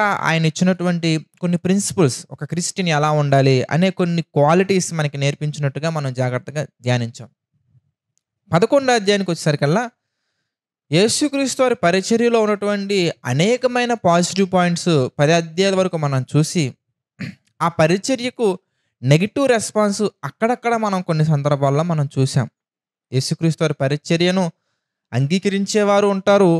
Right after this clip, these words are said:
అంగీకరించని వారు ఉంటారనే విషయాన్ని పదో అధ్యాయంలో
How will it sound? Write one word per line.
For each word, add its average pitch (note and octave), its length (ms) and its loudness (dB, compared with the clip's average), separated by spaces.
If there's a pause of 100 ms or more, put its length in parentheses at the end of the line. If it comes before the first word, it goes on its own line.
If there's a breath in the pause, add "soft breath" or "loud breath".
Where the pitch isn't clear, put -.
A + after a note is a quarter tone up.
(160)
అంగీకరించని E3+ 840 2
వారు A3 260 4
ఉంటారనే F3+ 440 0
విషయాన్ని E3 520 2 (120)
పదో C#3+ 240 2
అధ్యాయంలో D3+ 540 6